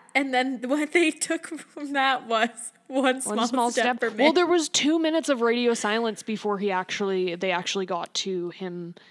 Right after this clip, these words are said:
Speaker 2: saying that whole thing. So
Speaker 1: Oh
Speaker 2: in
Speaker 1: my
Speaker 2: that two
Speaker 1: God.
Speaker 2: minutes, apparently that's what he said. Um,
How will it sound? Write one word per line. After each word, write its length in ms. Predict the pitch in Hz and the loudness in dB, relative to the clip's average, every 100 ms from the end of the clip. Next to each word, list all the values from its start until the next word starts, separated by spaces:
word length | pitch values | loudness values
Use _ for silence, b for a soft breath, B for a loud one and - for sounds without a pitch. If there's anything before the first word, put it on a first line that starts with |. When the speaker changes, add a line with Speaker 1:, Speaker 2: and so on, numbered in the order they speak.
| B | B
Speaker 2:
saying 240 | - 208 190 | -6 -2 -2
that 100 | 165 | -2
whole 140 | 175 | -4
thing. 280 | 175 - 196 B B B B B B B | -4 -6 -6 B B B B B B B
So 200 | - 233 | 0 2
Speaker 1:
Oh 40 | 208 | 4
Speaker 2:
in 180 | 226 | 4
Speaker 1:
my 100 | 220 | 4
Speaker 2:
that 100 | 202 | 2
two 140 | - 226 | 2 0
Speaker 1:
God. 60 | |
Speaker 2:
minutes, 260 | 214 196 190 | 2 0 -4
apparently 360 | 185 190 190 190 | -4 -4 -4 -6
that's 240 | 185 - | -6 -8
what 120 | 196 | -10
he 80 | 185 | -10
said. 340 | 185 - - _ _ _ _ _ | -14 -14 -16 _ _ _ _ _
Um, 540 | - 196 185 180 180 | -6 -4 -4 -6 -10